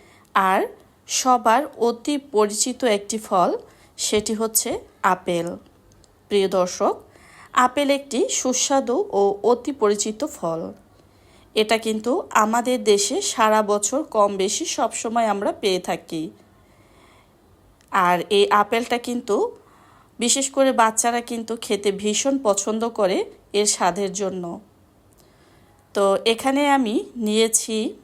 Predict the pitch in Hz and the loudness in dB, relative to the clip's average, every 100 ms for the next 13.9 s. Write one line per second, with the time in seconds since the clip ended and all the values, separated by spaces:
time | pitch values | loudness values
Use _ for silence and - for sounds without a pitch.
0 | - - 214 214 - 262 269 262 254 349 | -10 -4 0 0 -2 -2 0 2 2 2
1 | - _ _ _ - 185 185 - 226 226 | -6 _ _ _ 0 2 2 0 -2 -2
2 | 240 233 240 214 196 202 - 226 392 - | -4 -4 -4 -4 -2 -2 -2 -4 -6 -8
3 | - 185 185 170 165 170 - _ _ _ | -2 -2 -2 -6 -6 -8 -12 _ _ _
4 | _ - - - - - - 254 262 311 | _ -20 -20 -20 -20 -10 -2 0 0 -2
5 | 311 302 302 277 381 554 - - 214 208 | 0 2 4 4 2 -2 -12 -4 2 2
6 | 208 220 190 202 208 196 196 202 220 240 | 2 -2 2 2 2 2 0 -2 -4 -2
7 | 247 247 247 240 233 240 202 226 208 247 | -2 -2 -4 -4 -2 -2 -2 -6 -4 -4
8 | 247 262 285 523 - _ - - _ 196 | 0 2 2 -2 -10 _ -20 -20 _ 2
9 | 202 - 214 208 208 208 247 262 - 269 | 2 2 0 0 2 2 2 0 0 -4
10 | - 254 254 254 262 262 285 269 240 - | -2 -2 0 0 -2 -4 0 0 -2 -8
11 | _ _ _ - 220 190 185 294 - - | _ _ _ -2 0 2 2 0 -4 -16
12 | _ - - - - 214 214 214 208 202 | _ -20 -20 -8 0 2 2 0 0 -2
13 | 226 254 277 269 269 262 262 254 | -2 0 0 0 2 2 2 0